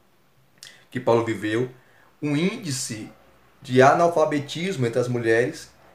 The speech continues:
era muito alto, muito alto. Tinha mulheres cultas? Tinha, mas era uma exceção. Tanto que tinha mulheres filósofas, escritoras, né,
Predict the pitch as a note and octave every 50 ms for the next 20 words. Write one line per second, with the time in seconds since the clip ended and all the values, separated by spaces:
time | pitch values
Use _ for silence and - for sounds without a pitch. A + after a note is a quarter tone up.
0 | _ _ - C3 C3+ C#3+ D3+ E3 E3+ E3+ - - - - _ _ - C3+ C#3+ F3
1 | F3+ - G3+ F3+ D#3+ E3 E3+ E3 - - G#2 - _ _ _ _ _ _ _ _
2 | _ _ _ _ - C3+ D#3 F#3+ F#3+ - C#3 A#2 G2+ G2 - - - - _ _
3 | _ _ _ _ - - D3+ D#3 D#3 D3+ D3+ C3+ B2 B2 B2 B2 - - - D#3
4 | F#3 A3 G#3+ - A#2 - - - - - D3+ E3 F3+ E3 B2 F#2 - - _ _
5 | _ _ _ _ - A#2 B2+ B2+ B2+ C3 C#3+ D3+ D#3+ D#3+ - G3 F#3+ F#3 - E3
6 | D#3 D#3 D3+ C3 B2+ - _ _ _ _ - B2 B2+ C3 - - - - C#3 B2+
7 | B2+ C3 B2+ A#2 A#2 A2+ A2 G#2+ - - - D3+ D#3 D3 C3+ C3+ C3+ C3 C3 B2+
8 | B2+ A#2+ A#2 A#2 - - _ _ _ _ _ _ - - - - C#3 C3+ C3 -
9 | C#3 C3 C3 C3+ C3+ C3 B2+ B2+ - - - _ _ _ - - _ _ _ _
10 | _ - - A2+ A2 A#2+ A#2+ B2+